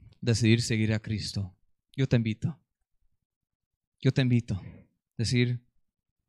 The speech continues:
"Yo creo. Yo pongo mi mirada en Él,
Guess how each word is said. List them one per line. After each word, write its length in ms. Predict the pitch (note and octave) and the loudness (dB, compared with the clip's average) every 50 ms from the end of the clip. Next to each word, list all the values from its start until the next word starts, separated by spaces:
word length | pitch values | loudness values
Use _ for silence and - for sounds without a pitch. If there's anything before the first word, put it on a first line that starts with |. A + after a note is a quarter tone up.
| _ _ _ | _ _ _
"Yo 400 | - B2 A#2+ G#2+ F#2 - - _ _ _ _ _ _ _ _ _ _ _ | 2 4 4 2 0 -4 -14 _ _ _ _ _ _ _ _ _ _ _
creo. 300 | - A2 G2+ F#2+ E2+ - _ _ _ - - _ _ _ _ _ _ _ _ _ _ _ _ _ _ _ _ _ _ _ _ _ - - - - - _ _ _ _ _ _ _ _ _ | -6 -6 -6 -6 -8 -12 _ _ _ -20 -20 _ _ _ _ _ _ _ _ _ _ _ _ _ _ _ _ _ _ _ _ _ -10 -10 -10 -10 -12 _ _ _ _ _ _ _ _ _
Yo 80 | - A#2+ | -4 0
pongo 260 | - B2 B2 C3 C#3 | 2 4 4 6 6
mi 120 | C#3 C3+ | 6 6
mirada 420 | B2 A#2 A2+ A2+ A#2 B2 C3 C3+ B2 | 6 6 6 6 6 6 4 2 0
en 60 | A#2+ | 0
Él, 360 | B2 C3 C3+ C#3 C3+ B2+ - | -2 0 0 -2 -2 -4 -8